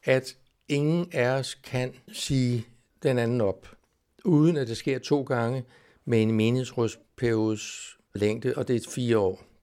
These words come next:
Det skal altså siges op to gange. Jeg blev opsagt første gang oktober to tusind og tolv.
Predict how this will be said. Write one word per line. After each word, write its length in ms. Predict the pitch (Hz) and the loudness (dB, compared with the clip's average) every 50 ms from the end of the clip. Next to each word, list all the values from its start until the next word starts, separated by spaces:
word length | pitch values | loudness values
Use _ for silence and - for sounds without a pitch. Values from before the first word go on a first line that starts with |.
| _ _ _ | _ _ _
Det 100 | 123 113 | -8 -8
skal 160 | - - 127 | -4 -2 -2
altså 220 | 113 104 - 120 107 | -2 -2 -4 -8 -8
siges 380 | - - 123 117 110 107 113 | -6 -4 -4 -4 -4 -4 -2
op 220 | 135 127 123 127 - | -2 -2 -2 -2 -6
to 220 | - - 123 110 | -2 -2 -2 0
gange. 280 | 95 95 87 85 85 95 - _ _ _ _ _ _ _ _ _ _ _ _ _ _ _ _ _ _ _ - | 0 -4 -6 -6 -8 -12 -16 _ _ _ _ _ _ _ _ _ _ _ _ _ _ _ _ _ _ _ -10
Jeg 80 | 123 | -2
blev 120 | 120 156 156 | 0 2 2
opsagt 500 | 160 156 - - 175 160 139 - - _ _ - _ | 2 0 0 0 0 0 0 -4 -10 _ _ -20 _
første 300 | - - 160 151 143 - | 0 2 2 2 2 -2
gang 360 | 170 151 135 131 135 135 131 - _ - - - _ _ _ | -4 -4 -4 -6 -6 -10 -16 -18 _ -20 -20 -20 _ _ _
oktober 400 | - 143 - - 147 139 131 139 | -2 -2 2 4 2 2 2 0
to 220 | 135 - 147 127 120 | -2 -2 -4 -4 -4
tusind 280 | - 131 127 113 127 | -6 -6 -6 -4 -6
og 80 | 123 117 | -8 -8
tolv. 360 | - - 131 131 123 - | 0 2 2 2 2 0